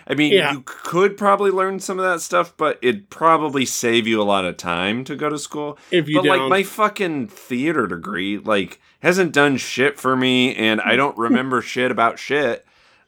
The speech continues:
Speaker 1: Uh, you know, like, I can tell you everything about the history of comedy,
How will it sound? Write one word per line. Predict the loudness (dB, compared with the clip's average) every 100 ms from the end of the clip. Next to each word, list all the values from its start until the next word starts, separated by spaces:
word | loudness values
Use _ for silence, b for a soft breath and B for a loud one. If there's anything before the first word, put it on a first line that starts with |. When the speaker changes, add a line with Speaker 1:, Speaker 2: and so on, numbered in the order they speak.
| -2
Speaker 1:
Uh, | -2 0
you | -2
know, | 0 2
like, | 2
I | 0
can | -2 -4
tell | -2 0 0
you | 0 2
everything | 2 2 -2 -2 -4
about | 0 -2
the | -2
history | -6 -6 -4 -6
of | -4
comedy, | -2 -2 0 -4 -6 -10